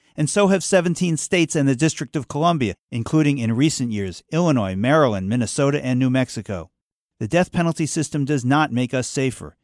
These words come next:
It's racist and freakishly arbitrary. It makes mistakes, and it results in the government killing innocent people.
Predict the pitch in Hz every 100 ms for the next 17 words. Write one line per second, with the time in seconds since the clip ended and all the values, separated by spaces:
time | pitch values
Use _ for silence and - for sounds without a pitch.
0 | _ 98 - - 110 135 190 170 - 104
1 | 98 - 214 226 151 - 127 127 120 120
2 | 117 131 120 120 - 110 104 120 107 -
3 | 107 - 185 190 160 117 117 113 190 185
4 | 151 120 170 175 190 160 185 160 160 -
5 | - 165 147 156 147 175 160 90